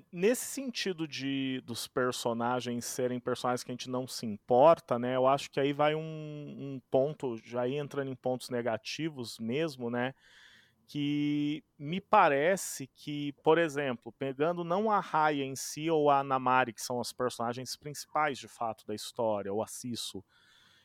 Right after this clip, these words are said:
que são os secundários. Todos os personagens secundários são basicamente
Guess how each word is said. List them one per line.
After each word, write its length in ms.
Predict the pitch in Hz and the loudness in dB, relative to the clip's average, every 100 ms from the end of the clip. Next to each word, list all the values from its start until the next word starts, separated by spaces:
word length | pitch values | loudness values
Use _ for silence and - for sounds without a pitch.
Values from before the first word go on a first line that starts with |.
| _ | _
que 120 | - | -6
são 220 | 123 151 | -2 0
os 100 | 165 | 0
secundários. 1000 | - 180 - 202 185 156 156 135 120 - - _ _ _ _ _ _ _ _ _ _ _ _ _ _ | 0 -2 -4 -2 4 6 6 2 -6 -10 -16 _ _ _ _ _ _ _ _ _ _ _ _ _ _
Todos 380 | - 262 285 277 | 6 8 8 2
os 100 | 247 | -4
personagens 840 | - 226 208 - 196 165 160 151 147 | 2 4 4 2 2 4 2 0 -2
secundários 720 | 151 - 156 151 170 196 185 | -4 -4 0 6 8 6 2
são 400 | - - 202 190 | -4 -4 -2 4
basicamente 1200 | 165 220 233 240 202 185 165 208 - - 226 | 6 6 4 0 0 0 -2 -6 -6 -6 -6